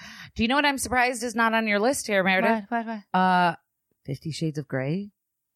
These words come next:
Speaker 2: Um, I read the books and I liked the books. Um, I did not think the movies were as good.
Speaker 1: Okay, but they're getting housewives all hot and bothered all over the country. So I, I've never seen or read any of 'em.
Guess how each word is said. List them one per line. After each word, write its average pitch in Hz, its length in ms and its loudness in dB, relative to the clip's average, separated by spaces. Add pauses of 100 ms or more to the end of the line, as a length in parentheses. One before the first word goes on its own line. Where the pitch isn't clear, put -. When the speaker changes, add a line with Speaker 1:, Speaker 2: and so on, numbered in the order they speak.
(720)
Speaker 2:
Um, - 80 0 (1160)
I 269 140 -2
read 277 240 -2
the 370 60 -6
books - 600 -6 (200)
and 247 240 -2
I 233 100 2
liked 220 340 -2
the 285 60 -6
books. - 640 -4 (140)
Um, 214 540 -2 (120)
I 226 100 0
did 220 160 -4
not 226 160 -4
think 240 160 -4
the 247 60 -6
movies 214 360 -2
were 202 100 0
as 190 120 -2
good. 196 360 -4 (400)
Speaker 1:
Okay, 175 220 2
but 160 200 -2
they're 185 160 0
getting 175 300 -2
housewives 160 920 -2
all 165 160 2
hot 160 180 0
and 147 100 -8
bothered 160 300 2
all 143 160 2
over 135 140 -4
the 127 80 -12
country. - 640 -6 (140)
So - 140 -2
I, 131 180 0
I've 185 120 0
never 220 240 0
seen 196 300 -2
or 170 240 2
read 147 360 -2
any 151 220 -4
of 165 100 -2
'em. 208 200 -4